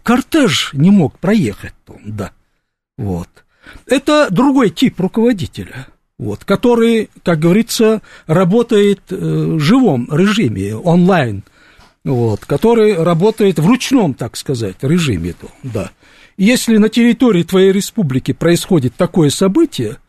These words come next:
когда съезжаются десятки тысяч людей, э, дороги республики забиты движением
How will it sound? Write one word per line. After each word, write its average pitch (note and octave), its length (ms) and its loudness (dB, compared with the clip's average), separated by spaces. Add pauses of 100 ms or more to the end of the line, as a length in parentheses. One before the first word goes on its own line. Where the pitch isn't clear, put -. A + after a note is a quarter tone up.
(400)
когда D#3 360 2
съезжаются D#3+ 640 0
десятки D#3+ 500 -2
тысяч - 420 -4
людей, G3 420 0 (880)
э, D3 760 0
дороги G3+ 440 2
республики E3 640 0
забиты C#3+ 760 0
движением D3 920 0